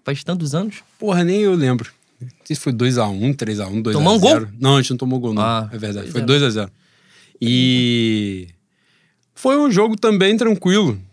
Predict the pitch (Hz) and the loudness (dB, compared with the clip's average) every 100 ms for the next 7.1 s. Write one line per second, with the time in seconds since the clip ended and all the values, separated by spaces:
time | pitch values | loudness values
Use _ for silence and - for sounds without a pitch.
0 | _ - 127 147 170 147 139 139 143 143 | _ -2 2 2 2 2 0 0 0 0
1 | 135 135 131 123 120 135 - - - 151 | 0 0 0 0 0 -2 -4 -16 -4 0
2 | 165 196 196 220 196 190 170 202 214 156 | 2 2 0 -2 -2 -2 0 0 2 0
3 | - 202 185 160 143 127 160 202 190 147 | 0 0 2 2 0 0 -2 0 -2 -2
4 | - 165 220 143 117 147 196 240 233 185 | -2 -2 -2 -2 -2 -2 -2 -2 0 -2
5 | 262 240 208 226 - 226 - 208 233 262 | 0 0 0 -2 -2 -2 -2 -4 -6 -8
6 | - 214 180 120 98 - - 123 - 139 | -6 -4 -2 -4 -6 -16 -12 -8 -4 -4